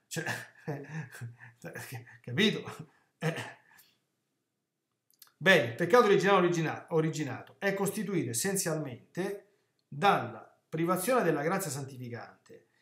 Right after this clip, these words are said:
grazia che Adamo avrebbe dovuto loro trasmettere se non l'avesse perduta per sé e per i suoi discendenti con il peccato originale originante.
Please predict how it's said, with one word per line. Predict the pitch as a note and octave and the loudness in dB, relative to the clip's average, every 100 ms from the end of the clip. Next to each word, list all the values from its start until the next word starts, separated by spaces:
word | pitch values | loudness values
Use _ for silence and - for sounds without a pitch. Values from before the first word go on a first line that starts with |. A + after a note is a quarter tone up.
| _ _ | _ _
grazia | A2+ D#3+ G#3 - D3+ C3+ | -2 2 4 2 -2 0
che | E3 | 0
Adamo | F3+ A3+ F3+ | 4 4 4
avrebbe | C#3+ C3+ C#3+ | 0 -4 -2
dovuto | E3 E3 A#2 | 0 0 -4
loro | C3+ E3 | -4 -4
trasmettere | D3 F3 E3+ G#3+ G#3+ A3 G#3 | -2 -2 -2 -4 -4 -2 -2
se | E3 D3+ | -4 -4
non | D#3 | -2
l'avesse | E3+ F3 F3 B2 | 0 0 -2 -4
perduta | B2+ D3 D#3 C3+ A#2 - | -10 -12 -12 -12 -12 -18
per | C#3+ C3+ | -16 -8
sé | - G3 F3 - | -4 -2 -4 -8
e | A#2 | -14
per | B2+ | -14
i | C3 | -8
suoi | E3 | -6
discendenti | D3 - G3 D3+ A2+ - - C3+ - - _ | -6 -8 -10 -10 -14 -18 -18 -18 -18 -20 _
con | - F3 | -4 -2
il | G#3 | -2
peccato | G#3 F#3 - A#2 - A#2 D#3+ | -4 -6 -8 -12 -12 -12 -6
originale | E3 F3 F#3+ D#3 G2 - - | -4 -4 -6 -8 -10 -14 -8
originante. | D#3+ D#3 D#3 B2+ C3+ B2 A2 - _ G2+ G2+ | -2 -2 -2 -6 -8 -8 -10 -16 _ -20 -20